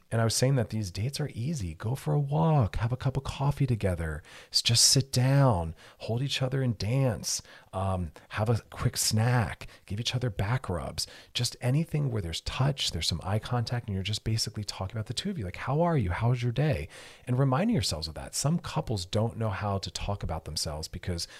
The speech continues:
they're always focused on the kids or work or complaints. And then we have a p-, negative association with each other. We don't enjoy our time together because it's never rooted in anything joyous or fun.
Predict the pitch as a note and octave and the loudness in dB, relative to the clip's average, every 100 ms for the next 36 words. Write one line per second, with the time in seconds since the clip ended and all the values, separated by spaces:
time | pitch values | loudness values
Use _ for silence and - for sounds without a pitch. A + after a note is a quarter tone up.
0 | - - E2 - - F#2 G#2 A2+ - F#2 | -14 -10 -10 -6 0 2 2 2 0 -2
1 | F#2 - D2+ C2+ - A2+ A2 A#2 - E2 | -2 -6 -8 -10 -4 0 0 -2 -6 -6
2 | D#2 G2+ G#2 - C#3+ E2 - G2+ A2+ G#2+ | 0 0 0 -4 -8 -8 -4 -2 -2 -4
3 | - - - - - G2+ G2 F#2+ F#2+ F#2+ | -12 -14 -18 -20 -10 -4 0 0 0 -2
4 | F2+ C3 C#3+ C3+ A2 - - - B2 B2+ | 2 4 6 4 0 -8 -6 0 4 4
5 | C3 A#2+ - B2 F#3 G#3+ F2+ D2+ - C#2+ | 4 2 2 2 0 0 -2 -4 -6 -6
6 | D2 F#2 A#2+ C3 B2 E3 D#3+ - F2 D2+ | -6 0 2 2 2 2 2 2 -4 -8
7 | C#2 C2+ D2+ D#2 G2+ G#2+ - A#2 A#2 G#2+ | -10 -12 -10 -8 -6 -6 -2 -2 -2 -2
8 | A2+ A2+ G#2+ G#2 G#2 G#2 F#2+ G2 G#2+ G#2 | 0 0 0 0 0 0 0 2 4 2
9 | - F2+ - C3+ A2+ C2+ | 0 -2 0 2 2 -2